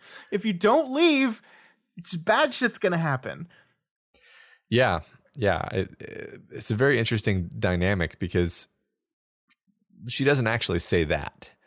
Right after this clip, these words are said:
Speaker 1: No.
Speaker 2: She doesn't say, "Get out of here," right? It, because, and I think the r-, the rationale there is she knows that Colt doesn't really have anywhere el-,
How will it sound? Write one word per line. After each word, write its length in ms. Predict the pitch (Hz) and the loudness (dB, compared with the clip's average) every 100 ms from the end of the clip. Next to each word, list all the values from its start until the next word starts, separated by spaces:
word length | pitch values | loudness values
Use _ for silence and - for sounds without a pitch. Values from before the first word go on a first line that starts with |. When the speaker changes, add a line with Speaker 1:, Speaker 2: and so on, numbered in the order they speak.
| _ | _
Speaker 1:
No. 140 | 185 156 | -4 0
Speaker 2:
She 120 | 110 | 2
doesn't 180 | 127 104 | 2 2
say, 180 | 110 | 2
"Get 160 | 87 90 | 2 2
out 120 | 82 | 2
of 100 | 73 | -2
here," 260 | - 55 - | -8 -14 -14
right? 240 | - 78 76 | -6 -4 -4
It, 260 | 87 - | -6 -8
because, 400 | 101 - 95 90 - - _ _ - - | -8 0 0 0 -8 -20 _ _ -20 -8
and 100 | 127 | -4
I 80 | 104 | -4
think 240 | 156 156 | -4 -4
the 120 | 113 | -4
r-, 380 | 95 92 92 104 | -6 -6 -4 -4
the 180 | 104 101 | -2 -2
rationale 580 | 92 104 107 95 92 80 | 0 0 0 -2 -2 -2
there 220 | 90 87 | -2 0
is 320 | 80 80 - | -2 -4 -10
she 160 | - - | -10 -8
knows 260 | 95 123 107 | -2 0 0
that 80 | 98 | -4
Colt 380 | - 107 - | -2 -4 -4
doesn't 300 | 107 95 95 | -2 -2 -2
really 240 | 98 92 90 | -6 -4 -2
have 220 | 87 87 | -2 -2
anywhere 320 | 90 87 85 | -4 -2 -2
el-, 140 | 85 | -2